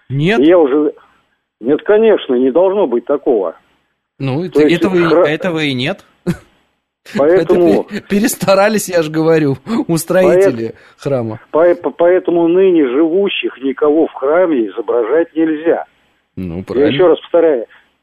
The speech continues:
Speaker 2: вы во-, войдите в интернет, посмотрите правила святых
Speaker 1: Спасибо,
Speaker 2: соборов.
Speaker 1: спасибо. Спасибо, я, я, я даже с вами не спорю, спасибо, и я не говорю, что нужно этого <laughs> сделать и кого-то изобразить.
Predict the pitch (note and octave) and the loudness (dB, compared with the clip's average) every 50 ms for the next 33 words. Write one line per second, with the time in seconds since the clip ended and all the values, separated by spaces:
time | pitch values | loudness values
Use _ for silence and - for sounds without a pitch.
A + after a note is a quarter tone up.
0 | _ - A2+ D#3 G#3 G3 D3+ D3+ E3 D#3+ D3+ B2+ A#2+ C#3 F#3 F#3 E3+ E3+ F3+ - | _ -4 0 2 4 4 4 4 2 2 2 0 0 0 0 0 0 -2 -4 -4
1 | - D3 D#3 C#3+ C3+ - E3+ F3 G3 G#3+ G3+ - - C#3+ - - D3 D3 D3 - | -2 -4 -4 -2 0 0 0 2 2 2 0 0 -4 -6 -2 0 -2 -2 0 0
2 | F#3+ F#3 - - C3 - - C#3 D#3+ F3+ F#3 F3 E3 D3+ - - A#2 A#2+ - B2+ | -2 -2 -2 -4 -6 -4 -2 0 2 2 2 2 0 -2 -2 -4 -6 -4 -2 -2
3 | D#3+ D#3 - - D3 D3 D3 C#3+ C#3+ B2+ G#2+ G2 E2+ D#2 - - - - _ _ | -4 -4 -4 -4 -4 -4 -2 0 0 0 0 -2 -6 -8 -12 -18 -20 -20 _ _
4 | _ _ _ - A#2 B2 - - - C4+ A#3+ G3+ D3 C#3+ C#3 C#3 D3 D3+ D#3 D3 | _ _ _ -8 -8 -8 -6 -6 -6 -4 -2 0 0 -2 -2 -2 -2 -2 0 0
5 | D3+ D3+ D3 C#3+ C#3 C#3+ D3 C#3+ D#3 D#3 C#3+ E3+ E3 - - F3+ E3+ E3 E3 D#3+ | 0 0 0 0 0 0 0 0 -2 0 0 -2 -4 -4 -2 -2 0 0 0 0
6 | D#3 D#3+ D#3+ D#3 - - E3+ A#3 C4+ A3 C#3 G#2 - - B2 B2+ - G#3 G#3+ G#3+ | -2 -2 -4 -6 -6 -4 -4 -2 0 -2 -2 -2 -4 -6 -6 -4 -4 -4 -2 -2
7 | C#3+ A2 A#2+ D3 C#3 C#3+ E3 E3+ E3+ E3+ D#3+ D3 D3 D3 D3 C#3+ F#3 G3 - - | -2 -2 -2 -2 0 0 0 0 0 0 -2 0 0 0 0 0 -2 -4 -4 -4
8 | D3+ D3 D#3 E3 D#3 C#3+ D3 C3 B2 - B2+ B2 B2 C#3 C3+ D3+ - F#3+ E3+ D#3 | -2 0 0 0 0 0 -2 -2 -2 -2 -2 -2 -2 -2 -4 -4 -2 0 2 2
9 | D3 D3+ - D3+ - - - - C#3 D3 C3+ C3+ - C3 B2 A#2+ B2+ B2+ A#2+ B2 | 0 -2 -4 -8 -10 -8 -6 -4 -2 -2 -2 -2 -4 -4 -4 -4 -4 -4 -4 -4
10 | A#2+ A2 G#2 G2 - | -4 -4 -6 -10 -14